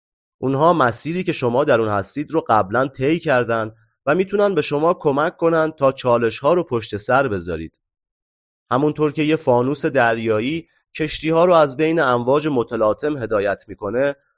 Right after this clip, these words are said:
مربی هم می‌تونه راه موفقیت رو برای شما روشن کنه. نمونه این مربی‌ها توی دنیای واقعی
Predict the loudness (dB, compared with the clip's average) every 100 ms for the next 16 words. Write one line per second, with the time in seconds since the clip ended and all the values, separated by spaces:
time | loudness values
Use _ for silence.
0 | _ -2 2 2 2 0 2 0 -2 0
1 | 2 2 2 2 0 0 0 -4 -2 -2
2 | -2 -2 -2 0 0 -4 -4 -4 -2 -4
3 | -4 -6 -6 -10 -12 -14 _ _ _ _
4 | _ _ _ _ _ _ _ _ 0 4
5 | 4 4 4 4 2 2 0 2 2 2
6 | -2 0 0 0 0 0 2 2 2 -2
7 | -2 -4